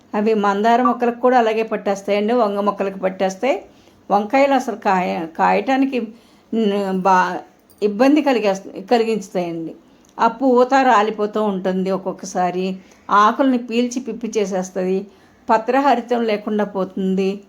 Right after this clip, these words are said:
ఆ తర్వాత మనకి ఆకులు పసుపు రంగులోకి వచ్చేస్తాయి అన్నమాట. ఇలా వీటిలో రసం అంతా తీసేసుకొని చక్కగా వాటిని రెడీ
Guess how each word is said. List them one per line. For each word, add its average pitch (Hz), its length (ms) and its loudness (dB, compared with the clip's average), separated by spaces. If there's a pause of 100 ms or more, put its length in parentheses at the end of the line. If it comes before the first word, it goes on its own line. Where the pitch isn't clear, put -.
(400)
ఆ - 20 -6
తర్వాత 226 500 0
మనకి 220 580 -4 (480)
ఆకులు 233 460 4
పసుపు 220 440 -2
రంగులోకి 220 420 0
వచ్చేస్తాయి 185 460 -4
అన్నమాట. 175 320 -6 (640)
ఇలా 247 340 4
వీటిలో 240 460 0
రసం 214 320 0
అంతా 208 220 -2
తీసేసుకొని 208 880 -4 (580)
చక్కగా 202 360 0
వాటిని 233 540 0 (400)
రెడీ 208 360 0